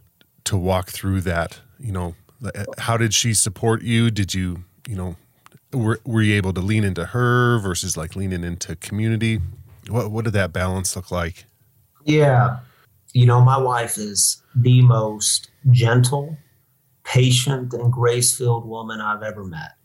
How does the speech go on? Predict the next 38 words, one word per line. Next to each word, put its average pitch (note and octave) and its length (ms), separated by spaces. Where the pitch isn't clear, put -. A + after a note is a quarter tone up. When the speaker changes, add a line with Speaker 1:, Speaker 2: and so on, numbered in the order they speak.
Speaker 2:
She - 260
doesn't C3 300
hold B2+ 320
resentment A#2+ 520
like A2 200
I A#2 200
tend A2+ 340
to G#2 40
hold G#2+ 280
resentment. G2+ 540
You A2 200
know, G#2 240
she - 280
can, G#2+ 400
<laughs> B2+ 80
she - 380
can, G#2+ 300
um, G2 460
she, B2 460
she - 220
was B2+ 180
able B2 220
to A#2 60
walk G#2+ 400
with - 160
me G2 400
in G#2 160
really A2 320
profound A2 720
ways, G#2+ 640
in G#2 220
ways G#2 300
that - 140
were A2 140
gentle A2 680
and A2+ 180
loving. G#2+ 640
And, G2+ 340